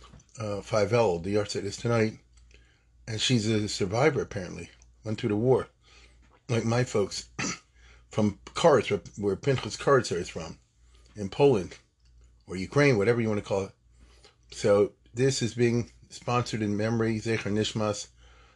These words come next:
uh, Chaya Bracha, Bas Gedalia Tzvi, from the generation of the,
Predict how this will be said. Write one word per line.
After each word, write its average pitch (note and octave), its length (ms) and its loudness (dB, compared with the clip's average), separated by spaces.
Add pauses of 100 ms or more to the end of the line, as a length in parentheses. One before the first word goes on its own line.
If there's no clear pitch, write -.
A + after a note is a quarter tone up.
uh, G#2+ 80 -4
Chaya A#2+ 260 6
Bracha, A2 460 4 (500)
Bas G#2 200 -2
Gedalia A2 420 2
Tzvi, F2+ 380 -4 (460)
from G2+ 300 -6
the F#2+ 120 -2
generation A2 580 2
of G2+ 160 0
the, F#2 340 0